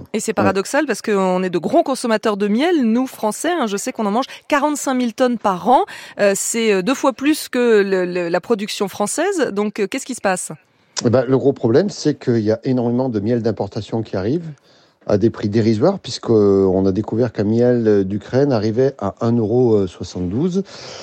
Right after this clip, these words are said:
Speaker 2: et que, alors que nous, on a des coûts de production entre six et huit euros, donc il est impossible qu'on s'en sorte, euh, avec des prix comme ça.
Speaker 1: Donc du miel qui casse le marché, du miel de moins bonne qualité aussi ?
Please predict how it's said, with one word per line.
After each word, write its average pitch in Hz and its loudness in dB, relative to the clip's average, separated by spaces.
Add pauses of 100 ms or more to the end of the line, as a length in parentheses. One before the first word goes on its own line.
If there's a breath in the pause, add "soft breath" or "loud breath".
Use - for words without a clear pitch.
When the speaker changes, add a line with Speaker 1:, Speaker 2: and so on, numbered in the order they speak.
(380 loud breath)
Speaker 2:
et 110 2
que, - 0
alors 113 6
que - -2
nous, 131 6
on 160 6
a 110 4
des 101 2
coûts 147 0
de 147 -4
production 139 -2
entre 147 -2
six - -6
et 117 -2
huit 117 -6
euros, 170 2
donc 101 -4
il 92 -4
est - -6
impossible 120 -4
qu'on - -10
s'en 101 -8
sorte, 123 -6
euh, 90 0
avec 87 -2
des 92 -4
prix 101 -8
comme 90 -4
ça. 160 -2
Speaker 1:
Donc 190 -4
du 202 -4
miel 226 0
qui 220 -6
casse 233 -2
le 247 4
marché, 226 0
du 233 -2
miel 240 2
de 220 -2
moins 226 0
bonne 240 0
qualité 240 -2
aussi ? 302 -6